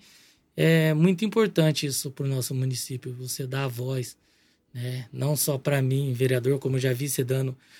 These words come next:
é, oportunidade ao capitão Ies, né, uma pessoa humilde que muitos, né, acaba aí às vezes, é, diminuindo a pessoa dele, né,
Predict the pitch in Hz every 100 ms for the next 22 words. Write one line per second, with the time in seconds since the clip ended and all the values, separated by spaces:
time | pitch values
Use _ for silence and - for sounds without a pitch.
0 | - _ 123 120 120 117 117 117 117 117
1 | 113 131 139 131 127 135 127 127 139 127
2 | - 135 127 123 151 160 - - 131 127
3 | 131 120 - - 135 123 123 _ 143 135
4 | 180 190 170 139 135 156 156 - - _
5 | _ _ _ _ _ 131 131 127 120 143
6 | 135 135 131 139 135 120 131 135 123 113
7 | - - _ _ _ _ _ _ - 131
8 | 123 120 117 135 156 160 151 180 165 160
9 | 135 - 147 135 139 190 226 208 220